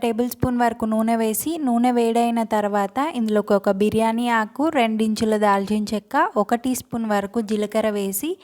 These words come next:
జీలకర్ర లైట్గా వేగిన తర్వాత ఇందులోకి మూడు మీడియం సైజ్ ఉల్లిపాయల్ని కట్ చేసి వేయండి. కప్పుల్లో చూసుకుంటే ఒక కప్పు దాకా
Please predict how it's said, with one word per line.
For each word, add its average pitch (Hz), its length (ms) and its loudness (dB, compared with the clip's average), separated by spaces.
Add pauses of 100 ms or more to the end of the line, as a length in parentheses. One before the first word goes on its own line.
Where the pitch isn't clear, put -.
(120)
జీలకర్ర 233 400 4 (100)
లైట్గా 226 440 2
వేగిన 226 340 2 (120)
తర్వాత 196 440 2 (240)
ఇందులోకి 214 420 0 (120)
మూడు 240 220 4 (120)
మీడియం 247 400 0
సైజ్ 247 320 0
ఉల్లిపాయల్ని 220 640 0 (100)
కట్ 208 260 -4
చేసి 233 300 2
వేయండి. 202 480 0 (380)
కప్పుల్లో 285 440 4
చూసుకుంటే 269 520 -2 (160)
ఒక 254 220 0
కప్పు 262 300 0
దాకా 240 280 2